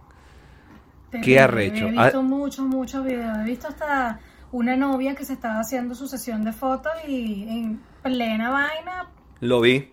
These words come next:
Speaker 2: la explosión. Terrible.
Speaker 1: Lo vi. Qué, qué, qué desastre, pana.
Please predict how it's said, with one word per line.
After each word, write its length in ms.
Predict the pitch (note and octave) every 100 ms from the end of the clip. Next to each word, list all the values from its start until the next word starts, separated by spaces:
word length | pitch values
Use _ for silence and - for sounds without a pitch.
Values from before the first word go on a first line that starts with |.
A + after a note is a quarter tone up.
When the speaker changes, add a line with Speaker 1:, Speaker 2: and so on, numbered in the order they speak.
| -
Speaker 2:
la 120 | B3+ A#3
explosión. 540 | - A3 A3 G#3 G3 - -
Terrible. 560 | G#3+ A3+ A3 G#3 F#3 - -
Speaker 1:
Lo 200 | G#2+ G#2+
vi. 180 | G#2+ G2+ - - - - _ - _ _ - _ - -
Qué, 220 | - G2
qué, 300 | G2 G#2 G2 -
qué 140 | A2
desastre, 440 | C3+ C#3+ A2 F#2+
pana. 280 | F2 F2 F2